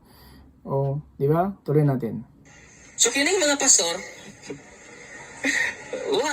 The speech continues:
Speaker 2: ni authority.
Speaker 1: Di ba? It-, itong mga pastor, walang authority daw. Siya nang sasabi. Pero ang Biblia nagpapatunay sa Ephesians chapter four in verse eleven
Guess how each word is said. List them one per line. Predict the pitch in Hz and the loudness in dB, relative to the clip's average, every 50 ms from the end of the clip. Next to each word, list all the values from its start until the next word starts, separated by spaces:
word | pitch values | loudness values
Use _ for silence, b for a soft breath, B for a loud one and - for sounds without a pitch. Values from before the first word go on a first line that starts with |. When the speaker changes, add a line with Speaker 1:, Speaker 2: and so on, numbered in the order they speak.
| - - | -4 -4
Speaker 2:
ni | 269 294 285 | -4 -2 -2
authority. | 262 277 277 - 285 269 269 285 277 302 302 294 247 180 - - - - - _ _ _ _ - | -2 -2 -2 0 0 0 0 0 0 -2 -2 -2 -2 -4 -10 -16 -20 -20 -20 _ _ _ _ -18
Speaker 1:
Di | - - - | -12 -8 -4
ba? | 139 143 143 160 165 - - _ _ _ _ _ - _ _ _ _ _ _ _ _ _ _ _ _ _ _ _ _ _ _ _ - | -2 0 0 0 -2 -4 -10 _ _ _ _ _ -20 _ _ _ _ _ _ _ _ _ _ _ _ _ _ _ _ _ _ _ -6
It-, | - 151 - _ _ _ _ _ _ _ _ - - _ _ _ _ | -4 -4 -4 _ _ _ _ _ _ _ _ -20 -20 _ _ _ _
itong | - 165 160 - 233 233 226 | -8 -2 4 8 8 8 10
mga | 208 196 196 | 8 6 6
pastor, | 196 190 175 156 - 156 | 4 4 2 4 4 4
walang | 160 170 170 170 170 165 | 4 6 4 4 2 2
authority | 160 156 165 147 147 139 151 139 | 0 0 2 2 2 2 0 0
daw. | 135 143 143 139 135 135 139 139 - | 2 2 4 4 2 0 -2 -6 -8
Siya | - - - 185 | -6 0 0 2
nang | 180 170 160 143 | 2 2 2 0
sasabi. | 131 131 143 131 135 139 147 143 131 123 - - - - - - | 0 -2 -4 -2 0 2 2 2 2 0 -4 -8 -20 -20 -20 -10
Pero | - - 190 180 190 196 | -2 2 4 6 6 6
ang | 196 185 180 | 6 4 4
Biblia | 196 190 196 202 190 | 6 8 10 10 10
nagpapatunay | 185 180 170 170 160 165 160 180 180 170 160 151 147 143 143 139 | 10 8 2 0 0 0 2 2 2 4 4 4 4 2 2 0
sa | 143 - 160 156 151 147 147 143 139 143 - | -2 -4 -2 0 2 2 4 2 2 2 4
Ephesians | 214 214 196 175 180 180 175 196 180 156 - 175 165 165 147 160 | 4 4 4 6 4 6 8 6 6 6 6 4 4 4 2 2
chapter | 160 160 - - 165 160 156 156 151 147 147 156 156 | 0 -2 -2 2 4 8 8 10 10 8 8 6 4
four | - 175 160 147 147 147 | 4 6 8 8 6 6
in | - 156 147 | 2 2 2
verse | 151 156 147 - - | 4 4 4 2 2
eleven | 156 165 170 156 151 135 135 131 127 143 160 | 2 2 4 6 6 6 4 4 2 -4 -6